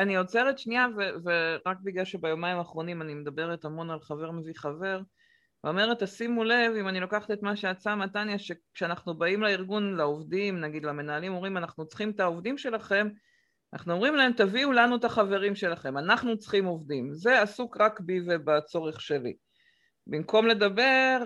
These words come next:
על... אה, אה, עלינו בעומס הייצור, ואנחנו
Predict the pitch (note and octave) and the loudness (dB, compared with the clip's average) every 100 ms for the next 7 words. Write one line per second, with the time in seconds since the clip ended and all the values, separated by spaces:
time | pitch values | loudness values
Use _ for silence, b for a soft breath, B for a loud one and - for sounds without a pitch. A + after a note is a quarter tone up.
0 | - F3+ G3 G3 F#3+ F#3 F#3 F#3 F#3 F#3 | 0 2 2 2 2 0 0 -2 -2 -2
1 | F#3 F3 - F3 E3+ E3+ E3 D3+ C3+ - | -2 -4 -6 -4 -4 -2 -4 -8 -12 -14
2 | _ _ _ _ C#3 D#3+ F#3+ A3 G#3+ F#3+ | _ _ _ _ -2 2 4 4 4 4
3 | F#3+ G#3+ A3 A3 - G3 G3 F#3+ - C4+ | 6 6 4 0 2 0 0 -6 -6 -2
4 | B3 A#3+ A#3+ A3+ F#3 F#3 F3+ F3+ F3+ F#3 | 2 4 4 2 -2 0 0 0 -4 -4
5 | F#3 F3+ F3+ F3+ | -4 -2 -4 -4